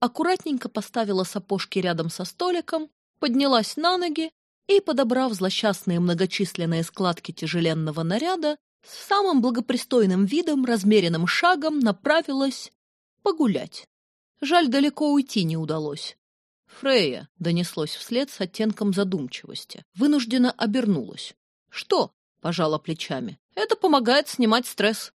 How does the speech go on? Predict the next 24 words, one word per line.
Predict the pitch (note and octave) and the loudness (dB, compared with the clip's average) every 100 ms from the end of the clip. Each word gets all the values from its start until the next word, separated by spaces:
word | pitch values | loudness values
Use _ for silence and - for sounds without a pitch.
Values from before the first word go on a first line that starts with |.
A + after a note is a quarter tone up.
| _ _ _ _ _ | _ _ _ _ _
Судя | - C#4+ B3+ | -6 -2 0
по | - B3 | 0 0
тому, | C4 C4 | 0 0
что | - A3 | 0 2
задумчивости | A#3+ A3+ A3+ E3+ - D#3 - E3+ | 2 4 2 2 -2 -6 -4 -2
на | E3 | -2
лице | E3+ - F3 | -2 -2 0
мага | E3+ E3+ | 0 0
крови | F3 F#3+ E3 | -2 -2 0
нисколько | D#3+ E3+ - F3 E3 F#3 | 0 -4 -4 -6 -4 -2
не | F#3 | 0
убавилось, | G3+ A3 F4+ F4+ E4+ E4 - _ _ _ - | 2 2 0 -2 -4 -8 -14 _ _ _ -4
объясняться | C#4+ C4 C#4+ - F#4 F#4+ - F4 | 0 2 0 -2 -2 -4 -6 -6
мне | E4 D#4 | -4 -6
стоило | - C4+ C#4+ C4+ B3+ | -2 0 2 2 2
более | F#3+ F#3 F3+ F#3+ | 4 4 4 2
развёрнуто. | F#3 E3+ D#3+ D3 - B2 - D3+ - _ _ | 0 -2 -2 -2 -4 -10 -12 -16 -18 _ _
Он | - F#4 | -2 0
так | E4+ D#4+ | 0 -2
и | |
сидел | C4+ D4 G#3 F3+ | -2 0 2 2
на | D#3+ | 0
прежнем | - E3 E3 E3 A3 | 0 -2 0 2 2
месте, | D#4+ F4 - C#4 | 2 -4 -6 -8